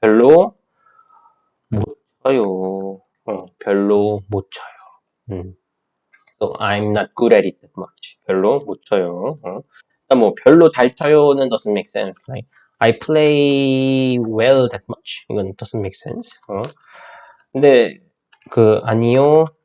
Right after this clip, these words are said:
별로 안 쳐요. Number three. This is grammatically make sense, right? 어, 아니요, 별로 안 쳐요. No. But this means, no, I don't play that much. I don't play that much. 이거는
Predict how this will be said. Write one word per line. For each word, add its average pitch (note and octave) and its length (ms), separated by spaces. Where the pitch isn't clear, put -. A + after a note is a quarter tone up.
별로 C3+ 600
안 B2+ 220
쳐요. A#2+ 380
Number A2+ 320
three. B2 300
This E3+ 200
is - 400
grammatically B2+ 920
make G#2 180
sense, G#2+ 300
right? C3 200
어, G2+ 220
아니요, C#3+ 300
별로 D#3+ 300
안 A#2 160
쳐요. C3 200
No. E3+ 300
But - 100
this B2+ 180
means, F3 260
no, F#3+ 180
I A#2+ 240
don't D#3 320
play F#3 560
that D3 300
much. - 560
I C#3+ 380
don't C#3+ 240
play C#3+ 360
that B2 240
much. - 560
이거는 A2 300